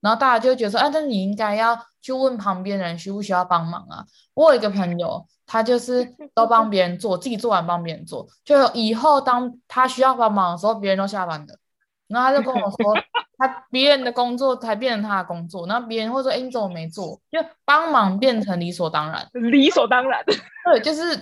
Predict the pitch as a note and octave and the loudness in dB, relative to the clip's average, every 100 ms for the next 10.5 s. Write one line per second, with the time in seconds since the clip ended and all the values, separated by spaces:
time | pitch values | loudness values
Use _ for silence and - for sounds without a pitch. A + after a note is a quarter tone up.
0 | - B3 C4+ C#4 C#4 F#3+ G3+ G3+ A3+ G3 | -6 -2 -2 2 2 4 4 4 2 2
1 | F#3 F#3 F3 G3 E3+ D#3+ A2+ - - - | 2 2 2 0 -2 -6 -14 -16 -18 -20
2 | _ G3 A3+ D#4+ C#4+ E4+ E4+ A3+ G3+ A#3+ | _ 0 4 6 6 6 4 4 2 4
3 | C4+ B3 C#4 D4+ C#4 - G#3 F#3 F3 F3 | 2 -2 -2 0 -2 -2 -2 0 0 -2
4 | A#3 G#3+ G3 F#3 F#3 _ _ _ G#3 A#3+ | -4 0 4 4 2 _ _ _ -4 2
5 | B3+ A3 G3+ - _ G#3 A3 C4 B3+ A3 | 4 4 2 -6 _ -4 -2 0 0 0
6 | G3 A#3+ A3 F3 F3+ - G3 _ G#3 - | -2 0 0 0 -4 -10 -18 _ -20 -18
7 | G#3+ B3 D4 C4 A#3 A#3+ - C#4+ - F3 | -6 -2 0 0 -2 -6 -6 -6 -6 -6
8 | F#3 G3 D#3+ G3 D#4+ B3 C4 C#4 A3 G#3+ | 0 0 0 -2 0 2 2 2 2 0
9 | F3 E3+ F#3 F3 F#3 F3+ G#3 G3+ E3+ E3 | -2 -4 -8 -6 -4 -2 -2 -2 -4 -10
10 | D#3 - D#3 - | -12 -8 -8 -8